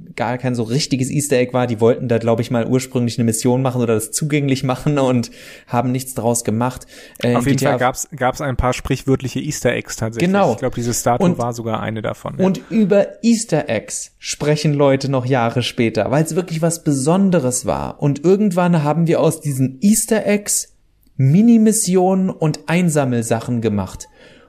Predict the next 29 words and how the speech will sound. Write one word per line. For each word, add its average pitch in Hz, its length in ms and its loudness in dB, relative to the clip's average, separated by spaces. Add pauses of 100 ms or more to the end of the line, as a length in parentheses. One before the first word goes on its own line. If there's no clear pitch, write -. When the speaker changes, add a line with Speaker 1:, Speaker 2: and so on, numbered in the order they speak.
(160)
Speaker 1:
Und 160 380 2 (460)
niemand, 156 840 4 (880)
niemand 233 720 4
wird 196 220 2
darüber 180 360 2
reden, 165 320 0
außer 208 360 4
in 190 60 -2
dem 180 160 0
Kontext 170 440 0
von, 165 180 2
„Oh 120 240 4
Gott, 110 160 2
ich 104 120 -4
weiß 104 160 0
noch, 104 80 0
wie 110 100 2
ätzend 113 320 -2
das 117 140 0
war, 110 100 2
die 107 100 -2
zweihundert 113 560 2
Tauben 110 300 2
abzuknallen 101 640 -2
in 101 140 -2
G 101 100 2
T 101 140 0
A 92 100 -2
vier.“ 98 340 -10